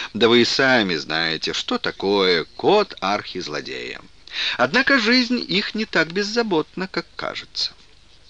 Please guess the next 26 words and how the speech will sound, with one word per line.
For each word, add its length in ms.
Создатели 580
дорогостоящих 760
подземных 520
убежищ 500
для 180
яхт 560
и 80
ракетных 500
баз, 380
обычные 720
жилища 520
архизлодеев, 840
не 120
подумали 440
о 80
такой 240
простой 640
вещи, 500
как 240
ящик 720
с 80
песком. 640
А 120
если 420
и 200
подумали, 720